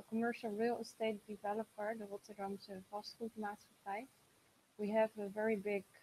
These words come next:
housing corporation, Vestia. Um, we have, um, association, Stichting Gebouw de Heuvel. And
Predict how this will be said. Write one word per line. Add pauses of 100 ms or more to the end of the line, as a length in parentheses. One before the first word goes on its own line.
housing
corporation,
Vestia. (1080)
Um, (540)
we
have, (100)
um, (1120)
association,
Stichting
Gebouw
de
Heuvel. (800)
And